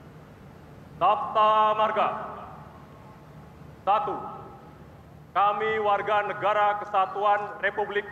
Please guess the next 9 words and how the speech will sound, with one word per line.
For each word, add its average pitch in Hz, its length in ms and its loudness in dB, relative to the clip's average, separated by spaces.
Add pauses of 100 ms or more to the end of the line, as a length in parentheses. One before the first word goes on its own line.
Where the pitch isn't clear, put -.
Indonesia 214 720 0 (1700)
yang, 220 200 2 (3750)
yang 220 140 2 (100)
bersendikan 220 800 0 (160)
Pancasila. 208 880 2 (1700)
Dua, 226 320 2 (1200)
kami 208 400 2
patriot 220 720 0
Indonesia 226 1040 0